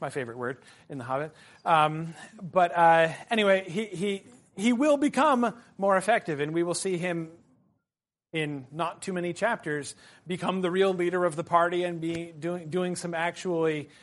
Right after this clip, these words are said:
uh, brave and remarkable things. But even when that happens, keep watching his memories of his house and how he relates in his own mind to his previous setting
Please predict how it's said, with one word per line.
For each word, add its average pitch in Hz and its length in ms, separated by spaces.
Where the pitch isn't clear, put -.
uh, 165 300
brave 160 360
and 160 100
remarkable 160 460
things. 151 420
But 147 140
even 180 240
when 226 140
that 214 140
happens, 175 540
keep 180 220
watching 208 440
his 147 180
memories 160 440
of 160 60
his 156 140
house 165 440
and 160 140
how 170 360
he 180 200
relates 170 440
in 175 80
his 160 180
own 180 220
mind 175 400
to 202 400
his 185 480
previous 202 420
setting 214 400